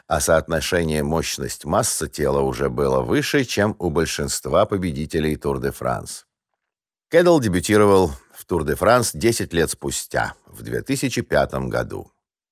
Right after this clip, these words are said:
Его переход к шоссейным гонкам был предопределён после того, как на чемпионате мира среди юниоров он завоевал бронзовую медаль в индивидуальной гонке с раздельным стартом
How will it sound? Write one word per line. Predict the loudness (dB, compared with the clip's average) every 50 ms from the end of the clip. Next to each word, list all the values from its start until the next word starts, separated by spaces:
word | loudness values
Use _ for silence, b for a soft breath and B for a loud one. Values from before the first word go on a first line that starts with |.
| _ _ _ _ _ _ _ _ _ _ _
Его | -2 0 0 2
переход | 2 2 2 2 2 2 0 0
к | 0
шоссейным | -2 -2 0 2 2 4 4 4 2 2
гонкам | 2 2 0 2 0 0 2 4
был | 4 4 4 4 0 _ _
предопределён | _ -2 0 2 0 0 0 0 0 2 4 4 4 4 4
после | 2 2 0 2 0 -4 -2
того, | 0 0 0 2 0 0 0
как | -2 -4 -2
на | -4 -6
чемпионате | -4 -2 -4 -2 0 2 2 2 2 0 -2 -2
мира | -2 0 0 0 -2
среди | -2 -4 -4 -4 -2
юниоров | -2 -2 -2 -2 2 4 4 6 6 4 2 0 0
он | 0 0 2
завоевал | 2 2 2 4 4 4 6 6 4 4
бронзовую | 4 2 2 2 2 0 -2 -4 -2 -2 -2
медаль | -2 -2 0 2 4 4 4 2
в | 0 0
индивидуальной | 0 0 0 0 2 2 4 4 2 2 -2 -2
гонке | 0 0 0 0 0 -2 -2 -2
с | 0 0
раздельным | 0 0 -2 -2 -2 -2 0 0 -2 -4 -6
стартом | -6 0 2 2 2 2 2 0 0 0